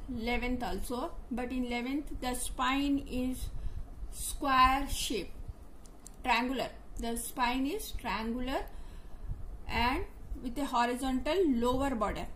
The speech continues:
The lower border will be horizontal, and the transverse process is small without a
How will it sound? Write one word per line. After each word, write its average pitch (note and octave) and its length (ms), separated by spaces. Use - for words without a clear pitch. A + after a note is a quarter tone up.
The A#3 220
lower A#3+ 280
border A#3 280
will A3+ 200
be E4 180
horizontal, A3 720
and A#3 180
the A#3 80
transverse A#3+ 500
process A#3 460
is B3+ 140
small A#3 500
without A3 420
a C#4+ 80